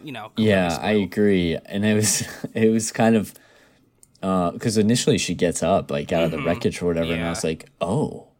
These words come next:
Speaker 2: how, like, this is weird." So she dies later?
Speaker 1: Right, question
Speaker 2: Uh,
Speaker 1: mark.
Speaker 2: and, <clears throat> you know, <laughs> yeah, exactly. And, and then, you know, ultimately it happens. It, I would say it hits just as hard as, uh, as Uncle Ben. And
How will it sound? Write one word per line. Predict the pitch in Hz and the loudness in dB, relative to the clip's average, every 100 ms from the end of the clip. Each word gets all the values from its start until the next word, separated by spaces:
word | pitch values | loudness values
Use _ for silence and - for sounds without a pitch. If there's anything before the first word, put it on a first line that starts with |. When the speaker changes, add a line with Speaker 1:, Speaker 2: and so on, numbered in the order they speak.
| _ | _
Speaker 2:
how, | - 92 - | -4 -4 -2
like, | 90 - | -8 -6
this | - 294 | -6 -4
is | 269 | -4
weird." | - 71 92 156 | -6 -4 -2 0
So | - | -2
she | 95 110 | 0 0
dies | 90 80 82 - | 0 -2 -2 -4
later? | 69 76 - 107 - | -6 -8 -6 -6 0
Speaker 1:
Right, | - 143 127 - | 2 2 0 -8
question | 135 123 - | -8 -6 0
Speaker 2:
Uh, | 98 | 2
Speaker 1:
mark. | 87 80 - | 2 -2 -2
Speaker 2:
and, | 107 92 92 92 92 - | 0 0 0 -2 -2 -2
<clears throat> | |
you | 117 | -2
know, | 104 | 0
<laughs> | 139 139 139 | 4 4 4
yeah, | 120 95 | 0 0
exactly. | 90 92 82 78 87 | 0 -2 -4 -4 -4
And, | 101 | -2
and | 113 107 | 0 2
then, | 98 92 - | 2 0 -4
you | 92 | -8
know, | 71 | -6
ultimately | 78 - 76 67 | -8 -8 -10 -8
it | |
happens. | - - 78 - - | -10 -10 -14 -14 0
It, | 139 143 - | 4 4 2
I | 139 | 2
would | 143 | 2
say | 139 120 | 2 2
it | 98 | 2
hits | 98 95 - | 0 -4 -4
just | - - | -8 -6
as | 87 | -6
hard | - 82 | -4 -4
as, | 80 78 - - - - | -4 -8 -16 -20 -20 -10
uh, | 90 87 82 80 - _ | -2 0 0 -2 -6 _
as | 107 | -4
Uncle | 104 107 98 | -2 -2 -2
Ben. | 90 87 92 - - | 0 0 -2 -4 -6
And | 143 143 | -4 -2